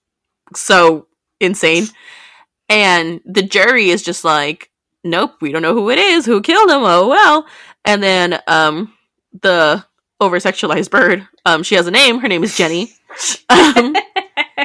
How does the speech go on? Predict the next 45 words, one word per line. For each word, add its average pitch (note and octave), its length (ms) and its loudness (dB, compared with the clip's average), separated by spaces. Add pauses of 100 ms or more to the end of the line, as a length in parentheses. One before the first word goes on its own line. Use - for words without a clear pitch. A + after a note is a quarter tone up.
she - 440 2
strolls B3 520 4
in, G#3 380 4 (340)
and A#3 120 4
everyone's C#4 280 4
just D4 140 0
like, G3+ 220 -2 (240)
"Jenny!" C4+ 560 4
And A3+ 80 -2
that's G#3 160 0
how, A#3 100 4
like, F#3 160 0
"Oh, D#4 220 2
well, G3 260 -4 (160)
n-, D#3 180 -8
now C#3+ 300 -6
I D#3 60 -2
know F3+ 80 0
her F3 80 0
name." A3 280 -4 (580)
And, F#3+ 240 4
you F3 60 2
know, E3 140 2 (240)
everyone G#3 440 2
is, F3 120 0
like, D#3+ 220 -2
you E3+ 100 -4
know, C#3+ 160 -4
like, - 200 -10 (120)
obviously E3+ 440 2
in D3+ 260 -4
love D#3+ 260 4
with D#3 160 -2
her. F#3+ 360 -4 (1200)
And E3+ 440 -4
she's F#3+ 160 -8
just G3 140 -6
like, G#3 140 -6
"I D4 140 -2
came A#3+ 200 -8
here A#3 160 -6
because A3 400 -8
I B3 140 -6
want G3 280 -8
justice." E4 920 0